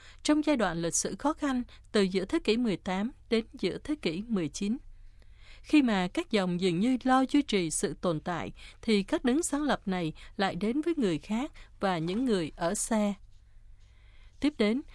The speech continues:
Đức Thánh Cha mời gọi các nhà truyền giáo tái khám phá lại sự huyền nhiệm của sứ vụ,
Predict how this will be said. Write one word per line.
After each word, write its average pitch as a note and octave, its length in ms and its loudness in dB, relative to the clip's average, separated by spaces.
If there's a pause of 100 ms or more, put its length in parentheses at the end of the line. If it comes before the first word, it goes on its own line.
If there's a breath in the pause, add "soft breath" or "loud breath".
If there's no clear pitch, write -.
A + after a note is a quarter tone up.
(140 soft breath)
Đức F4 140 4
Thánh F4+ 120 4
Cha D#4 140 4
mời A#3+ 180 2
gọi F3 240 0
các F4 220 -4
nhà G3+ 160 2
truyền E3+ 280 -2
giáo G3 320 -2 (280 soft breath)
tái A#3+ 180 0
khám D4+ 200 -2
phá C4 200 2
lại G3+ 280 0
sự F#3+ 280 0
huyền G3 200 2
nhiệm F3+ 220 0
của F#3+ 220 -2
sứ D#4+ 280 2
vụ, E3 240 0